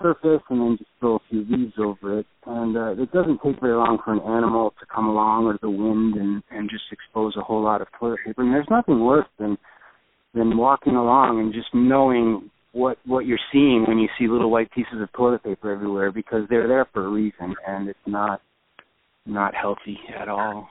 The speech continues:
for the environment or ourselves. I mean, uh, you know, people can get really sick from this kind of stuff. Especially where I don't see a lot of people with the knowledge and leave no trace of how far away from a water source they should be, or how they shouldn't wash themselves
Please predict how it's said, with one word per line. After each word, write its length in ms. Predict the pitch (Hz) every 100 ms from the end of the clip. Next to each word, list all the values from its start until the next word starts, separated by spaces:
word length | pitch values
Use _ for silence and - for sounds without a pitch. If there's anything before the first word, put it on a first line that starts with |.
| -
for 140 | 120
the 120 | 107 110
environment 560 | 101 113 120 123 117
or 220 | 117 170
ourselves. 520 | 202 104 - 98 98 -
I 60 | 104
mean, 300 | 107 107 101 _ _ -
uh, 240 | 110 104 101
you 140 | 110
know, 80 | 110 98
people 160 | 170 196
can 120 | 135
get 80 | 123
really 280 | 127 131 135
sick 120 | 185 185 -
from 160 | 101
this 100 | 98 -
kind 140 | 104 98
of 60 | -
stuff. 160 | - 101 - - -
Especially 380 | - 196 - 220
where 220 | 135 123 113 -
I 100 | 135
don't 240 | 170 -
see 80 | 180
a 60 | 143
lot 160 | 151
of 100 | - -
people 400 | 131 131 123 - - _ -
with 120 | 120
the 60 | 123
knowledge 500 | 120 127 131 123 120 - -
and 400 | 123 - 123 120
leave 180 | 123 113
no 140 | 120
trace 340 | 110 123 113 113 -
of 160 | 113 110
how 280 | - 127 123 -
far 200 | 117 113
away 260 | 113 117 -
from 120 | 113
a 60 | 107
water 320 | 110 180 214 -
source 200 | 98 - -
they 100 | 95 -
should 120 | -
be, 180 | 101 87 - - - - -
or 340 | 117 113 113 -
how 340 | - 127 123
they 180 | 120 110 -
shouldn't 340 | 123 123 107
wash 320 | 110 117 139 - -
themselves 640 | 117 - 117 110 110 104